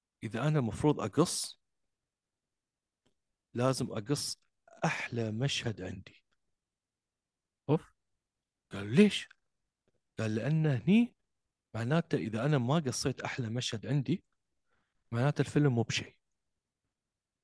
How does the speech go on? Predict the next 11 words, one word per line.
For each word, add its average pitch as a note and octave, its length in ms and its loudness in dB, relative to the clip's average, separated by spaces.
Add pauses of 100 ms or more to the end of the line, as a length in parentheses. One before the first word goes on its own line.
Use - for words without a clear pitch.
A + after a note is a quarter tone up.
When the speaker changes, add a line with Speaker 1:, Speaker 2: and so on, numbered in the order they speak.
(1200)
Speaker 2:
أوكي. F#2 380 -14 (640)
Speaker 1:
بس - 160 -6
إذا A#2+ 260 -2
أنا D#3+ 100 2
قصيت A#2 380 -2
أحلى B2 300 0
مشهد A2+ 320 -2
عندي B2 340 4
أنا، A#2 180 2
هو C3 160 8
كمخرج، - 440 -6